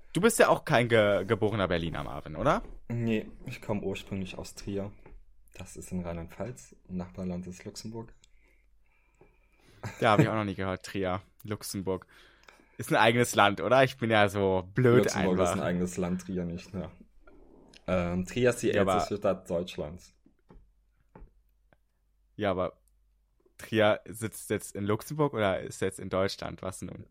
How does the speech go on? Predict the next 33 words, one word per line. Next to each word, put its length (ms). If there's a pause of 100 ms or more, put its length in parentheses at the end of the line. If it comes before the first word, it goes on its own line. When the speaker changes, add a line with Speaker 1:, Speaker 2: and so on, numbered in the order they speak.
(160)
Speaker 2:
Trier 300
ist 160
in 140
Deutschland, 400
ist 120
das 200
nah-, 180
also 240
Luxemburg 480
ist 180
das 240
naheliegende 640
Nachbarland. 680
Man 100
fährt 240
mit 100
dem 120
Auto 220
zwanzig 440
Minuten, 300
dann 160
ist 100
man 140
in 60
Luxemburg. 380
Speaker 1:
Ah, 40
alles 260
klar, 140
jetzt 140
hab 100
ich's 100
endlich 240
verstanden. 460